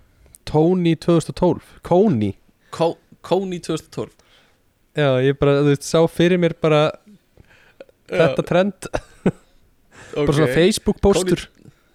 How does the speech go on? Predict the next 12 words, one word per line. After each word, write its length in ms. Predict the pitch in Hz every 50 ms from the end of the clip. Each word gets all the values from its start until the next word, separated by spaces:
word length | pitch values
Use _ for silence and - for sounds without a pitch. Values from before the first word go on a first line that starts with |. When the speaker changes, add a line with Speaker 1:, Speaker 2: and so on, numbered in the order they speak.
| _ _ _ _ _
Speaker 2:
Facebook-póstur. 800 | - - - 143 151 147 - 147 131 - 131 120 - - 113 104 _ _ - _ _ _ -
Ótti. 480 | 165 175 - - _ - - 101 - _ _ _ _ _ _ _ _ _ _ _ _ _ _ - - - _ _ _ _ _ _ -
Speaker 1:
Eh, 680 | 123 127 127 127 127 131 127 131 127 127 127 127 123 - _ _ _ _ _ _ _ _ _ _ _ _ _ -
eh, 460 | - 127 123 120 120 123 123 123 - - - - _ _ - _ -
ég 160 | - 135 123 -
sá 140 | - 143 143
fyrir 240 | - - 156 151 143
mér 140 | 143 139 143
hérna, 300 | 139 131 139 135 135 131 131 123 - _ - - - - - - - _ - - _ - _ _ _ _ _ _ _ _ - _ _ _ _ -
æ, 420 | - 131 127 127 131 131 123 123 - _ - - -
íslensk 320 | 160 160 - - 165 135 -
hryllismynd. 560 | 160 151 - 143 120 - 117 101 - -